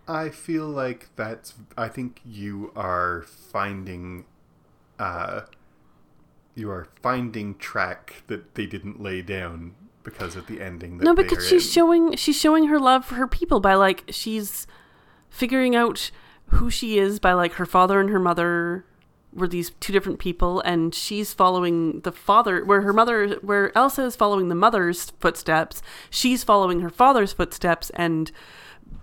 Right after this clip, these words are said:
Speaker 2: destroying what he did, like, destroying the
Speaker 1: Yeah.
Speaker 2: dam because she figures out it was wrong.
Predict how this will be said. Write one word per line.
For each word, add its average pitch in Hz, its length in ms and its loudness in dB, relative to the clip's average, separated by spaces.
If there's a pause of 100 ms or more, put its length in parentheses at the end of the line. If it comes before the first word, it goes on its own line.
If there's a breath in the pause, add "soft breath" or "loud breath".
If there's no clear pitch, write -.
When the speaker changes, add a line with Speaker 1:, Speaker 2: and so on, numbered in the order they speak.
(140)
Speaker 2:
destroying 202 600 4
what 160 140 -2
he 190 120 -6
did, 214 280 4
like, 156 120 -2
destroying 220 440 2
the 151 60 2
Speaker 1:
Yeah. 143 80 6
Speaker 2:
dam 175 340 2
because 170 360 0
she 185 120 -6
figures 180 320 -2
out 180 260 0
it - 80 -6
was 156 220 -8
wrong. - 640 2